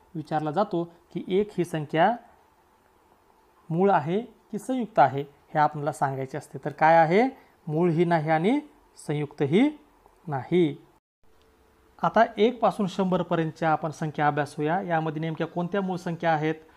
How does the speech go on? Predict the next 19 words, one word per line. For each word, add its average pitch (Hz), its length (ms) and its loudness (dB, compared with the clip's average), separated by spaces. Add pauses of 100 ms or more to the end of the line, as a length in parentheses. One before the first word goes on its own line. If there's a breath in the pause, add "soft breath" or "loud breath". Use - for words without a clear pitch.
(340 soft breath)
कोणत्या 175 500 2 (260)
संयुक्त 180 360 -4
संख्या 170 360 -6
आहेत, 156 220 -6 (400 soft breath)
कशा - 220 0
ओळखायच्या, 170 600 -4 (680 soft breath)
कोणते 165 280 -4
नियम 180 220 -2
लावायचे, 160 380 -2
कोणती 165 340 -6
ट्रिक 180 300 -8
वापरायची, 160 460 -4
ह्या 147 140 -8
सर्व 156 260 -4
गोष्टी 147 280 -6
आपण 147 180 -6
पाहूया. 147 360 -4 (920 soft breath)
पहा 185 160 6
आता 180 260 2